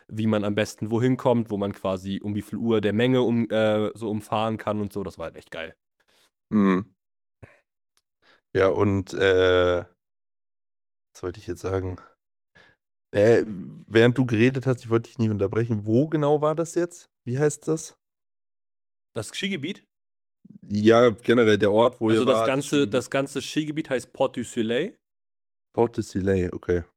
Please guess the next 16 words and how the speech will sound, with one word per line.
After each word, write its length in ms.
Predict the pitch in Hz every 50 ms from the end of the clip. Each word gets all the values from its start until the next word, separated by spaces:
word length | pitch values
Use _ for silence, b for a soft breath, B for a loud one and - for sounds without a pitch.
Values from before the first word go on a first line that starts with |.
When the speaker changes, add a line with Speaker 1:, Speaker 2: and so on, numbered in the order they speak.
| _ _ -
Speaker 1:
Und, 540 | 117 117 117 117 113 117 117 113 104 101 -
Speaker 2:
Mhm. 60 | -
Speaker 1:
äh, 160 | 113 110 110
das 200 | 95 110 107 -
Skigebiet, 600 | - - - - 147 156 147 143 127 139 139 -
in 120 | - 117 110
dem, 300 | 117 113 110 110 104 - - 104 104
also 140 | - 113 101
da, 180 | 107 120 117 117
da, 300 | 117 107 - 123 135 143
wo 160 | 139 127 113
wir 220 | 117 135 147 131
waren, 520 | 123 127 127 135 147 147 143 156 170 175 165 b b b b b
das 160 | - 110 - -
heißt 360 | 127 117 110 - - _ -
Champéry. 800 | - - 131 120 120 120 107 - 123 107 107 107 104 98 92